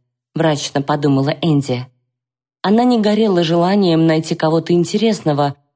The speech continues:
но вновь столкнуться с пренебрежением достаточно и того, что с ней это происходит примерно раз в десять лет.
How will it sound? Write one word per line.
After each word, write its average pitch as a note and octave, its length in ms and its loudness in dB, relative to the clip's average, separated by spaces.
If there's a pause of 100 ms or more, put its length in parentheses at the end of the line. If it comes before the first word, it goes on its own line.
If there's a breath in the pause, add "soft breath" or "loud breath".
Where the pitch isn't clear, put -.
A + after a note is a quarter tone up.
но E3+ 240 2
вновь D#3 340 0
столкнуться D3 640 -2
с C#3 80 -6
пренебрежением C#3 1040 -2 (460)
достаточно G3+ 640 -2
и - 180 -4
того, F3+ 320 -2
что F3 220 -4
с - 140 -6
ней F3+ 160 0
это F#3+ 220 -6
происходит F3 720 -4
примерно D3+ 580 0
раз C3+ 240 -4
в C#3 80 -6
десять B2+ 500 -6
лет. A2+ 260 -12